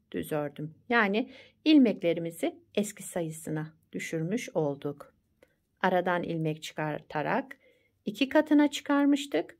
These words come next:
Şimdi beşinci sıra ön yüzünde ilmeklerimizi tekrar keserek eski sayısına düşürmüş olduk. İkili ikili ilmeklerimiz ikisini bir alarak düz örüyoruz.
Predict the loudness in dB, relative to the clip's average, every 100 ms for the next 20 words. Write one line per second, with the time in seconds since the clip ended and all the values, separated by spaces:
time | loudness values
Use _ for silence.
0 | _ _ -18 0 4 4 2 2 4 4
1 | 4 2 2 0 -4 -2 0 0 2 6
2 | 6 4 0 -2 -2 0 -2 4 4 4
3 | 2 -4 -4 -4 -6 -10 -4 -2 -2 0
4 | 0 2 -2 -6 _ _ _ _ _ _
5 | 2 2 4 4 4 2 -4 _ _ _
6 | _ _ -4 -4 -2 -2 0 -2 -4 -6
7 | -4 -2 -2 -4 -4 -4 -4 -4 -6 -8
8 | -8 -18 -20 _ _ _ _ _ _ _
9 | _ _ _ _ _ _ _ _ _ _
10 | _ _ _ _ _ _ _ _ _ _
11 | _ _ -6 -4 -2 0 -2 -4 -10 -8
12 | -8 -4 -4 -2 -4 -2 -2 0 0 -2
13 | -4 -18 -6 -6 -4 -4 -4 -6 -4 -4
14 | -2 -2 -4 -8 -10 -6 -6 -6 -10 -10
15 | -16